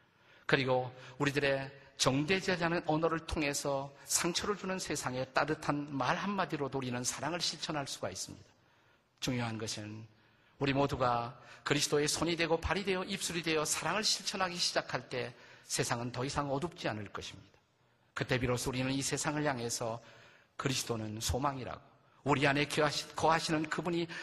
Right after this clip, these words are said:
진정 세상의 빛이라고 선포하게 될 것입니다. 바로 그분을 높여드리고 그분의 위대한 복음이 전해지는 그런 성탄의 계절이 되기를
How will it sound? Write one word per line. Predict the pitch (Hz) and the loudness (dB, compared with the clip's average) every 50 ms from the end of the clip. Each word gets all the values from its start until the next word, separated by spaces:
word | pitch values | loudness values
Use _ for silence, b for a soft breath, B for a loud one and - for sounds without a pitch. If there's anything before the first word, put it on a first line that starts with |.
| B - | B -4
진정 | - - 156 170 175 214 202 | 0 0 0 2 2 2 2
세상의 | 202 - - 196 - 208 190 190 185 - | 0 -4 -4 -4 -4 -4 -2 -4 -2 -2
빛이라고 | - - - - - 160 139 131 131 127 127 B B B B | -2 -2 -2 0 2 2 2 2 0 -4 -6 B B B B
선포하게 | - - - - 165 165 - - 151 139 135 123 | -2 -2 0 0 0 0 2 2 2 2 0 -4
될 | - 110 101 | -6 -6 -8
것입니다. | - - - - - - - - - - _ _ _ b b b b b b b b | -8 -12 -12 -12 -14 -16 -18 -20 -20 -20 _ _ _ b b b b b b b b
바로 | - 135 123 120 117 - | 0 2 2 2 -2 -2
그분을 | - - 135 135 135 131 131 | 0 0 2 2 2 2 2
높여드리고 | 143 139 - - - 131 120 113 110 110 - 107 113 - - b b b b b b b b | 0 0 0 -2 -4 -4 -4 -6 -10 -12 -12 -14 -16 -16 -20 b b b b b b b b
그분의 | b - 139 131 131 139 135 | b 2 2 4 2 0 -2
위대한 | 131 135 175 175 160 175 170 175 175 - | -2 0 0 2 2 2 0 0 -2 0
복음이 | - 185 185 196 196 190 190 180 | 0 0 0 0 -2 -4 -2 -2
전해지는 | - - 147 131 123 - - 117 110 110 110 123 B B B B B B | 0 0 0 0 -2 -4 -6 -6 -6 -6 -8 -12 B B B B B B
그런 | - 151 135 131 139 | 2 4 4 4 2
성탄의 | - - 151 160 160 - - 180 170 175 170 | 0 2 2 0 0 0 -2 -2 -2 -2 -2
계절이 | - - 170 160 175 165 170 160 | 0 0 0 0 0 -2 -2 -2
되기를 | - 151 127 - 110 107 110 113 | -4 -2 -2 -2 -4 -4 -6 -8